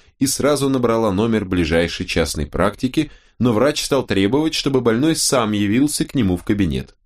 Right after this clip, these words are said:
«Как вы это себе представляете? Я должен к вам на одной ноге прискакать?» резко бросил Страйк, когда Лорелея передала ему трубку.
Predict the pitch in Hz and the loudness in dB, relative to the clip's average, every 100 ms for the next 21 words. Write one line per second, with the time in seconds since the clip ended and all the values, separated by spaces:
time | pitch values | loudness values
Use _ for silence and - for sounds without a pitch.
0 | _ _ _ _ _ _ _ _ _ _ | _ _ _ _ _ _ _ _ _ _
1 | _ _ _ _ _ - 101 101 98 95 | _ _ _ _ _ -4 -2 2 2 2
2 | 98 95 92 90 - - 87 80 - - | 0 0 0 -2 0 0 0 0 -4 -12
3 | - _ _ _ - 73 90 107 104 95 | -20 _ _ _ -8 -2 0 2 0 2
4 | 107 107 107 98 117 113 110 139 - 92 | 0 2 0 0 0 0 0 0 0 -4
5 | - - 67 - _ _ _ _ _ - | -4 -6 -8 -12 _ _ _ _ _ -6
6 | 78 - 73 78 73 73 71 - 101 110 | -4 -4 -2 0 -2 -4 -4 0 0 0
7 | - _ - 92 87 80 90 113 107 104 | -6 _ -8 -2 0 2 2 2 2 0
8 | 101 95 82 76 71 76 76 73 - 64 | 0 0 -2 0 0 0 -2 -4 -8 -10
9 | - - | -16 -20